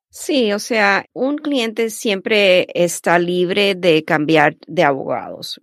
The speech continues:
El proceso depende qué tan complejo sea el proceso, va a depender de el trámite que el cliente está llevando a cabo y bajo qué jurisdicción. O sea, cuando estamos hablando de jurisdicción,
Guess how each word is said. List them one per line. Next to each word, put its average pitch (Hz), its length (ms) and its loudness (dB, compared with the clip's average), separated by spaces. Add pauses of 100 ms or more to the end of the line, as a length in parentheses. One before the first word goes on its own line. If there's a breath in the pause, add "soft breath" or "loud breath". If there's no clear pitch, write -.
(100)
El 196 180 -4
proceso 247 520 -2
depende 180 600 2 (140)
qué 202 260 -2 (160)
tan 190 180 2
complejo 180 520 -2
sea 160 540 0 (260)
el 151 120 -6
proceso, 214 580 0
va 160 80 4
a 165 60 6
depender 156 560 0
de 147 320 -2 (320 loud breath)
el 190 180 -6
trámite 240 640 2
que 156 500 0
el 147 480 -4
cliente 156 420 0
está 156 200 -2
llevando 135 320 0
a 127 40 -2
cabo 170 440 0
y 170 240 0
bajo 143 420 -2
qué 160 240 2
jurisdicción. 143 960 -4 (360 loud breath)
O 165 120 -4
sea, 160 220 0
cuando 156 200 -2
estamos 196 320 0
hablando 180 400 2
de 165 100 4
jurisdicción, 156 600 -4